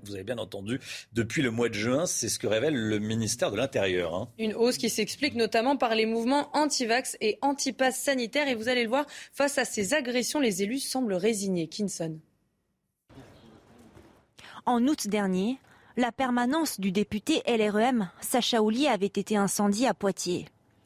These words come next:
Speaker 3: Le parlementaire avait alors expliqué qu'il était régulièrement la cible de menaces de mort.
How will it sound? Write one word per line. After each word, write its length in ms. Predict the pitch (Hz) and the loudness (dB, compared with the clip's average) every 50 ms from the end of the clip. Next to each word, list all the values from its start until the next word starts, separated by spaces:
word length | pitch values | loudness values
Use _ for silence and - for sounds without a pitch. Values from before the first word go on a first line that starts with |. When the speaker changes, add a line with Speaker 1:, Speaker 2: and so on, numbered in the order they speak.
| - - - | -20 -8 -2
Speaker 3:
Le 140 | - 208 196 | 0 0 2
parlementaire 800 | - 214 202 196 185 180 175 175 - 202 208 220 247 233 - - - - - - - - | 2 0 0 0 0 0 0 0 2 2 2 2 2 0 -4 -12 -16 -18 -14 -10 -4 -2
avait 280 | 226 220 208 220 - 233 | 0 2 2 2 2 2
alors 160 | 214 220 226 | 2 2 2
expliqué 480 | 220 - - - - 214 - - 269 226 | 0 -2 -6 -6 -6 -4 0 0 0 0
qu'il 220 | - - 214 208 | 0 0 2 2
était 240 | 214 - - 220 214 | 2 4 4 4 4
régulièrement 720 | 190 214 240 196 185 226 208 226 220 220 220 233 269 262 | 4 4 2 2 4 4 4 4 4 4 4 4 4 4
la 160 | 226 202 180 | 4 2 2
cible 420 | - - - 233 262 190 185 190 | 0 -2 0 0 2 4 2 2
de 120 | 170 185 185 | 4 4 4
menaces 340 | 190 196 202 233 254 220 175 | 4 4 4 4 4 2 2
de 80 | 185 | 2
mort. 500 | 180 180 180 180 202 254 254 - - - | 4 4 4 4 2 0 -2 -4 -10 -14